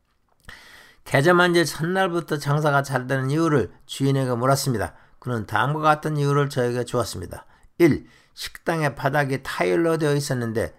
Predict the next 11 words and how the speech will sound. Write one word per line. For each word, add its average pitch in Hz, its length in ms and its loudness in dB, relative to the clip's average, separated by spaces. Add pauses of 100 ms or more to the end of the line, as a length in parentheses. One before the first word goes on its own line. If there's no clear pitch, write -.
전부 131 480 -2
나무로 135 460 2
교체했습니다. 95 1120 -2 (480)
이, 120 320 -2 (240)
갈색 143 640 -2
식탁을 - 840 -2
이용했습니다. 113 840 -4 (300)
어느 143 260 2
식탁이든지 143 680 -2
식탁이 147 460 -2
갈색이면 143 760 -2